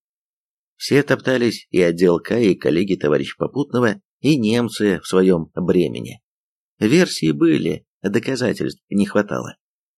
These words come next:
В Бремени вышли на группу Норфик. Примечание. Упрощенно. Правильно. Хопфкуцук. Немецкая. Глухая кукушка. Не оглохшая вследствие тайных экспериментов Третьего Рейха,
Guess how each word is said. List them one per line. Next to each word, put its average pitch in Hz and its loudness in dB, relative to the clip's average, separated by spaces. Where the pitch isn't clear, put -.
В 92 2
Бремени 147 2
вышли 123 0
на 113 0
группу 98 0
Норфик. 95 -2
Примечание. 101 -4
Упрощенно. 78 -2
Правильно. 92 0
Хопфкуцук. - -6
Немецкая. 90 -6
Глухая 110 -2
кукушка. 57 -8
Не 107 -6
оглохшая 92 -2
вследствие 80 -2
тайных 80 -4
экспериментов 82 -6
Третьего 73 -6
Рейха, 139 -4